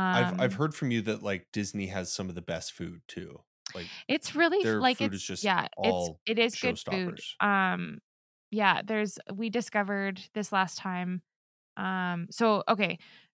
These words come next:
Speaker 2: because you're a Disney virgin, essentially.
Speaker 1: Like, yeah. <laughs>
Speaker 2: Okay, not a Disney virgin. You're a Disneyland virgin.
Speaker 1: That's it.
Speaker 2: Um,
Speaker 1: There we go.
Speaker 2: um, so Di-, there's Disneyland, and then, like,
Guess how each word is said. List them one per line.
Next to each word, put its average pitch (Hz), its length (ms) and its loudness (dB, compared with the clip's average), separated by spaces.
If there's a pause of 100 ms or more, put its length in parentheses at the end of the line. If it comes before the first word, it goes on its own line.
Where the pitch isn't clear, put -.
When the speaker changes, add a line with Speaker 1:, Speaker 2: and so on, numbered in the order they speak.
(400)
Speaker 2:
because 208 340 0
you're 214 120 2
a 214 60 0
Disney 185 680 0 (520)
virgin, 180 760 -4
essentially. 202 640 -4 (340)
Speaker 1:
Like, 107 260 0
yeah. 123 300 6
<laughs> - 20 10
Speaker 2:
Okay, 226 40 8
not 254 160 8
a 277 60 6
Disney 214 400 6
virgin. 175 680 2
You're 202 200 4
a 202 60 6
Disneyland 185 600 2
virgin. 143 440 -2 (320)
Speaker 1:
That's 202 240 10
it. 131 120 4
Speaker 2:
Um, 95 140 -10
Speaker 1:
There 107 180 2
we 92 100 0
go. 80 240 -6 (480)
Speaker 2:
um, 196 580 4 (340)
so 233 220 4
Di-, 208 280 0
there's 220 240 8
Disneyland, 214 1000 4
and 202 160 4
then, 190 240 4
like, 190 340 0